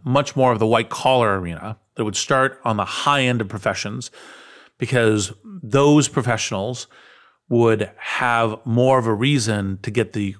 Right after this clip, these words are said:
really great match relative to their economics and relative to how the career progression would work. And so we knew that we'd have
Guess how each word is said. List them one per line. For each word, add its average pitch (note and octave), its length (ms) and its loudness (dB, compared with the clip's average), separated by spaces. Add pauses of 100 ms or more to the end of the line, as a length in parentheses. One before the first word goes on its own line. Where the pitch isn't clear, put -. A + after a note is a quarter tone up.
really A#2+ 460 2
great G#2 340 -2
match G#2+ 560 -2 (580)
relative A2 600 2
to G2 640 0 (140)
their G#2+ 140 2
economics A2+ 800 -2 (120)
and G2+ 140 -2
relative G2+ 460 0
to F#2 540 -2 (440)
how G#2 800 0 (600)
the G#2+ 300 0 (140)
career C3 520 4
progression G#2 560 0
would F2+ 120 -4
work. - 340 -8 (560)
And B2 140 -2
so C#3 80 2
we E3+ 100 4
knew G#3 200 6
that D#3 140 4
we'd C3+ 180 4
have A#2 640 0